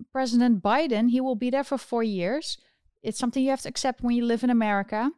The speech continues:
And being s-, disrespectful is not going to change the fact that President Trump is still the president right now.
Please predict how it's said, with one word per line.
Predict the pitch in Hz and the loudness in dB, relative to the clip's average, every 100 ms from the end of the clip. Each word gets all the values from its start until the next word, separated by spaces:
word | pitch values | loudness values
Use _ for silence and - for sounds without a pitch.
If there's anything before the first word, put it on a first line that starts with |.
| _ _ _ _ _ _ _ | _ _ _ _ _ _ _
And | 233 233 226 226 208 | 0 2 2 0 0
being | 202 247 247 233 | -2 -2 0 0
s-, | 233 | -2
disrespectful | 214 240 254 254 - 262 262 - 202 214 | -2 -4 -2 -6 -4 -4 -6 -4 -4 -4
is | 220 220 | -4 -2
not | 226 226 | -2 0
going | 226 226 226 | -2 -2 -2
to | 208 | -6
change | - 233 226 214 | -4 -2 0 -2
the | - | -6
fact | - 208 208 | -4 -4 -4
that | 196 185 | -8 -8
President | 208 208 208 196 190 - _ _ _ _ | -6 -4 -2 -2 -4 -8 _ _ _ _
Trump | - 311 285 | -2 -2 0
is | - 220 | -4 -8
still | - 214 208 | -6 -4 -4
the | |
president | 202 214 214 202 185 170 | -6 -4 -2 -4 -4 -6
right | 160 - | -8 -8
now. | - - | -10 -12